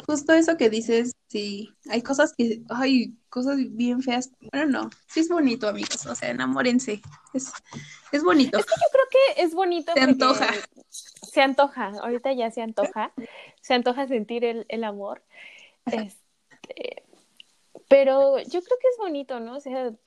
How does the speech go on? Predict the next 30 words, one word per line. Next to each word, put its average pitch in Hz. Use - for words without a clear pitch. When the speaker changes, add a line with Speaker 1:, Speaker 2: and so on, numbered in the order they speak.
Speaker 2:
lo 262
hemos 285
estado 233
diciendo 226
como 208
en 190
los 196
episodios 208
pasados 190
que 196
está 269
chido 302
cuando 214
es 220
desde 214
lo 196
sano, 202
¿no? 302
Desde 220
Speaker 1:
Ajá, 285
Speaker 2:
lo 208
Speaker 1:
claro. 202
Speaker 2:
recíproco, 233
Speaker 1:
Ujú. 196
Speaker 2:
desde 190
lo, 185
pues 247
sí, 320
desde 220
lo, 202